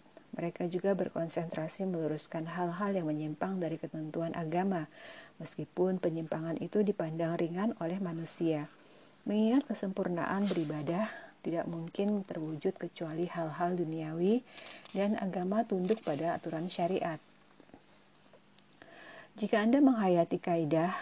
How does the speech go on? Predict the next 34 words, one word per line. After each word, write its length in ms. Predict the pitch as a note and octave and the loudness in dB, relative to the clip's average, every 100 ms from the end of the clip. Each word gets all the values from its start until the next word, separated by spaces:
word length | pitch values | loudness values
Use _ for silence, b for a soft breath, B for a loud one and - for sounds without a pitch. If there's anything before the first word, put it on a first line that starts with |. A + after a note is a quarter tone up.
| B B B - | B B B -10
"Dan 180 | F3 D#3 | -6 -4
jangan 320 | D#3 D3 D#3 | -2 -2 -2
kamu 320 | F#3+ E3 F#3 G3 | -2 0 0 2
merugikan 560 | F3+ D#3 D3+ D#3+ D#3+ E3 | 0 0 0 -2 -6 -4
orang 160 | F3+ A3 | -2 -2
sedikit 340 | G3+ E3+ - D#3 | -2 -4 -4 -6
pun," 300 | - D#3+ G#3 - | -2 -2 -2 -6
Quran 400 | - D#3+ - D#3+ | -8 -6 -4 -6
Surat 240 | - E3+ E3 - | -6 -4 -4 -2
Al-A'raf 540 | G#3+ G3 - D#3 D#3 - | -4 -4 -6 -6 -6 -8
ayat 240 | D#3 D#3 | -8 -6
delapan 320 | E3+ - F#3+ | -6 -4 -4
puluh 220 | G3+ F3 D3+ | 0 0 0
lima, 260 | C#3+ D3+ - B B B B B | 0 -2 -6 B B B B B
maka 240 | F#3+ F#3 G3+ | -8 -4 0
Anda 160 | G#3+ | 4
temukan 480 | A#3+ A3 G#3+ G#3+ - | 4 4 2 4 2
posisinya 720 | F#3+ F#3 F#3 - F3+ F#3 G#3 | 2 -2 -2 0 2 2 2
setelah 480 | A3 - D#3+ E3 F#3 | 0 -6 -4 -2 -4
keumuman 640 | - - D#3+ D3+ D#3+ E3 F3+ | -4 -4 -2 -2 -2 -2 0
larangan 480 | D#3+ D3+ D3+ D#3+ | -2 -2 -4 -6
praktik 400 | D#3+ E3 - G3+ | -6 -8 -6 -6
pengurangan 480 | - E3 D#3+ D#3 D#3+ | -6 -8 -6 -6 -6
timbangan 560 | E3 D#3+ D#3 D#3 F#3 F3 | -6 -4 -4 -4 -4 -2
dan 160 | D#3 | -2
takaran. 560 | D3 D3+ E3+ E3+ E3+ D3+ B B B B - - | -4 -6 -2 0 0 -2 B B B B -6 -2
Jadi, 400 | D3 E3 F#3+ - | 2 4 2 4
kaidah 400 | D#3+ D#3+ E3 D#3+ | 2 2 2 2
ini 240 | E3+ G3+ | 0 2
bersifat 560 | F3 - - - D#3 - | 0 0 -4 -4 -6 -4
universal 800 | F3+ G#3+ F3+ E3+ - E3+ F3 F3+ | -2 0 -2 -2 -2 0 2 0
yang 160 | D#3+ | -4
berada 480 | D#3 D3+ D3 E3 G3+ | -4 -4 -2 -2 -2
setelah 560 | - - - D#3 F3 | -6 -12 -6 -2 -2